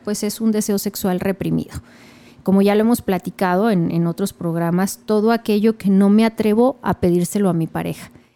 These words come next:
que me da pena o que no ha sido común en nuestra relación de pareja, ¿cómo le voy a pedir esto? Entonces es algo que al otro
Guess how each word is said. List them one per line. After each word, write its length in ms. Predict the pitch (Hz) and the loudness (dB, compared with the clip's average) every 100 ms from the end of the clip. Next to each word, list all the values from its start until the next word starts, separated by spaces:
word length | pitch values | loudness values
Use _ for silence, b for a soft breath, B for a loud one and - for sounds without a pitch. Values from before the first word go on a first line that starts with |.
| b | b
que 120 | - 208 | -2 2
me 120 | 208 | 4
da 240 | 196 180 | 2 0
pena 540 | 208 208 202 190 185 - | 0 4 4 4 2 0
o 160 | 185 | -4
que 100 | - | 0
no 100 | 190 | 2
ha 60 | 196 | 2
sido 300 | - 214 214 | 0 0 0
común 360 | 190 180 185 190 | 0 0 2 2
en 100 | 190 | 0
nuestra 280 | 175 160 | -2 -6
relación 320 | 160 165 165 185 | -6 -6 -2 -2
de 80 | |
pareja, 300 | 180 170 180 - | -2 -4 -6 -4
¿cómo 300 | 233 240 285 | 0 2 4
le 140 | 277 | 2
voy 220 | 196 202 | 2 2
a 80 | 208 | 0
pedir 320 | 202 170 170 | 0 -2 -2
esto? 260 | 165 165 - | -4 -6 -6
Entonces 400 | 165 190 208 220 | -4 -2 -2 -2
es 160 | 220 220 | -4 -4
algo 320 | 196 202 233 B B B | 0 0 -2 B B B
que 140 | 196 185 | -2 0
al 200 | 180 202 | 2 2
otro 420 | 202 - 339 | 2 0 -4